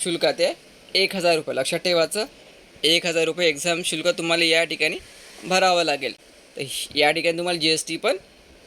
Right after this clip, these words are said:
ॲड होणार आहे. ओपन, ओबीएस आणि ईडब्ल्यूएस उमेदवारांना ही फी भरावी लागेल. तसेच एससी, एसटी, अपंग आणि सर्व जातींच्या महिलांना एक्झाम शुल्क माफ आहे.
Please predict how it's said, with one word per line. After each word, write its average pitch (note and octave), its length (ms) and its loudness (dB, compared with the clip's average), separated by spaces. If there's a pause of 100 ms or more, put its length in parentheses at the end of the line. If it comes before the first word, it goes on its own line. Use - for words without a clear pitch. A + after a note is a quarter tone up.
(160)
ॲड D3 220 4
होणार F3 320 2
आहे. B2+ 120 2 (500)
ओपन, E3 360 2 (100)
ओबीएस E3 460 2
आणि E3+ 180 0
ईडब्ल्यूएस E3 460 0
उमेदवारांना E3 540 0
ही E3+ 200 0
फी F3 80 0
भरावी D#3+ 360 2
लागेल. D#3+ 260 2
तसेच E3+ 260 -2 (640)
एससी, D#3+ 720 0
एसटी, E3+ 440 0
अपंग E3+ 400 0 (580)
आणि E3 220 2
सर्व E3 320 0
जातींच्या E3+ 320 2
महिलांना D#3+ 480 2
एक्झाम D3+ 320 0
शुल्क D#3+ 240 -6
माफ F3+ 380 2
आहे. - 100 -2